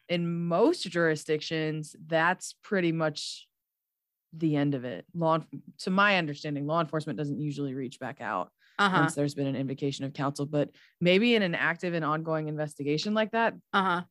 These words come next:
Speaker 1: they have to. I mean, maybe there, there is no other option other than to,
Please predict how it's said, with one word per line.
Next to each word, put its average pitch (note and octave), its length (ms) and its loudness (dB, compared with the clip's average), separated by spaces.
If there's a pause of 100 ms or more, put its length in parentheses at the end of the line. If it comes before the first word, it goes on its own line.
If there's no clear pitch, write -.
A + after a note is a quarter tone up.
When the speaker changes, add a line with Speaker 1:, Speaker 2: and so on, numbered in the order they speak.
Speaker 1:
they E3 120 -4
have E3 340 2
to. D#2+ 220 -8
I G#2+ 60 -6
mean, D3+ 180 -4
maybe D#3+ 200 0
there, D3 320 -2 (120)
there D3+ 160 -2
is E3 160 -2
no D#3 120 0
other D3 200 0
option D3 560 -2 (520)
other D#3 240 2
than C#3+ 200 2
to, C#3 260 0